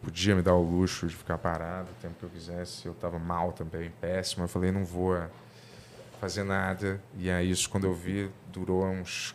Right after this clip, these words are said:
quatro, cinco anos sem eu fazer nada. E aí foi quando eu reencontrei o Yuri, que eu mais ou menos, é...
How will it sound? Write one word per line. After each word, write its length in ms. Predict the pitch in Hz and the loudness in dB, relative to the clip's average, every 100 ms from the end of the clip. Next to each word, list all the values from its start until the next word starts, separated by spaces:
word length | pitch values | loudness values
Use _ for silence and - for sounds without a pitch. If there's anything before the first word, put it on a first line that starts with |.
| - | 0
quatro, 440 | 92 92 - - | 4 4 0 -4
cinco 460 | - 95 92 92 87 | -2 -2 -2 0 0
anos 400 | 87 87 85 - | -2 -4 -6 -6
sem 220 | 87 85 | -4 0
eu 180 | 85 82 - - | 0 -2 -6 -16
fazer 440 | - 90 85 87 90 | -6 -4 -4 -4 -4
nada. 340 | 90 87 87 82 - - - - - - 90 | -4 -8 -12 -16 -20 -20 -20 -20 -20 -18 -6
E 140 | 92 | -2
aí 320 | 90 87 92 | 0 0 -2
foi 200 | 87 92 | -2 -4
quando 460 | - 98 95 95 98 | -4 -2 -2 0 2
eu 320 | 95 98 95 - - - - | 4 2 0 -6 -20 -18 -6
reencontrei 640 | 95 101 107 98 92 101 | -4 -2 -2 -2 -2 -2
o 180 | 101 95 | -2 -2
Yuri, 360 | 92 95 98 95 | -6 -6 -6 -6
que 160 | - | -4
eu 80 | 101 | -2
mais 220 | 101 98 95 | 0 0 2
ou 80 | |
menos, 640 | 92 90 95 98 95 - - - - - - - - | 0 0 0 0 0 -2 -6 -14 -20 -20 -20 -20 -8
é... 600 | 87 85 85 85 82 80 | 0 2 2 2 2 0